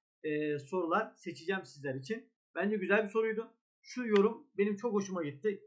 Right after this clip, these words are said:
Ö S Y'nin de böyle bir yorum vardı arkadaşlar açıkçası.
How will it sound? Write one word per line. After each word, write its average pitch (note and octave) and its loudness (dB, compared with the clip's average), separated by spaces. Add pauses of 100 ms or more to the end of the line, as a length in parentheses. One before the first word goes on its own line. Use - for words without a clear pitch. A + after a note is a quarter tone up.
(160)
Ö F#3 4
S G3+ 0
Y'nin A3+ 0
de G3+ -2
böyle G#3+ 4
bir A3 -2
yorum G3+ 6
vardı G3+ 4
arkadaşlar D3 -4
açıkçası. E3 -8